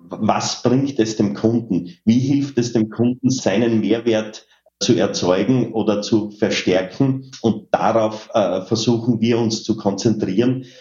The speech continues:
Natürlich erfordert das, dass wir immer das beste Shuttle haben. Wir sind natürlich überzeugt, dass wir das Beste haben und bringen neue Ergänzungen,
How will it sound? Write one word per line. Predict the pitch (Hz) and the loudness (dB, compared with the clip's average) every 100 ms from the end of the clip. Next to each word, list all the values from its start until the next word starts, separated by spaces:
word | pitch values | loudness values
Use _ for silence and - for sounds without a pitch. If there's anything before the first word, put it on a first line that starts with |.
| _ | _
Natürlich | 107 107 - 139 160 160 117 110 | 0 0 0 2 2 2 -2 -2
erfordert | 110 101 - 131 147 120 - - | -4 -4 0 0 2 -2 -2 0
das, | 98 107 - | 0 -2 -4
dass | 101 104 | -4 -2
wir | 113 104 | 0 2
immer | 113 113 107 | 2 2 0
das | 107 104 | -2 -2
beste | 95 95 - | -2 -2 -4
Shuttle | 110 95 - 110 - | -2 -2 -2 -4 -2
haben. | - 127 135 135 | 0 0 -2 -4
Wir | 110 | -8
sind | - 107 - | -4 -4 0
natürlich | 110 113 117 | 0 2 0
überzeugt, | 135 110 - 123 127 - | 2 0 0 -2 0 -2
dass | 131 | 0
wir | 131 | 0
das | 113 - | 0 0
Beste | 107 110 127 107 | -2 0 0 0
haben | 113 151 - - - - | 0 -4 -14 -20 -20 -6
und | - 131 127 | 0 2 2
bringen | 143 123 127 127 127 - _ | 2 2 2 0 -2 -6 _
neue | 101 98 110 120 | 0 2 2 0
Ergänzungen, | 104 110 98 104 123 - 123 117 117 120 - | -2 -2 -2 -2 0 -2 0 0 -2 -4 -8